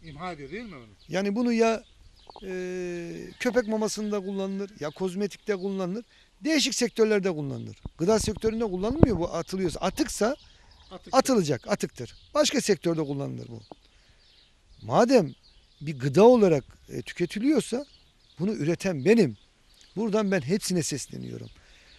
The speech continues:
Speaker 2: Bakanıma da sesleniyorum. Başbakanıma da sesleniyorum. Bu atılıyor.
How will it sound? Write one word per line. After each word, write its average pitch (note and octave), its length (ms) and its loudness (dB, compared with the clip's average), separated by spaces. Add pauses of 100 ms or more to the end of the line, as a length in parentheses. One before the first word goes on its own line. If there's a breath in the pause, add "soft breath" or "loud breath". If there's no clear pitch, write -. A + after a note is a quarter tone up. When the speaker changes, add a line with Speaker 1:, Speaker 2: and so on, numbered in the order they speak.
(160 soft breath)
Speaker 2:
Bakanıma F3+ 420 4
da A3+ 80 10
sesleniyorum. A#2+ 720 -6 (680 soft breath)
Başbakanıma F3 600 0
da G#3+ 60 8
sesleniyorum. A3+ 720 4 (1300 soft breath)
Bu C4 280 4 (260)
atılıyor. F3 580 6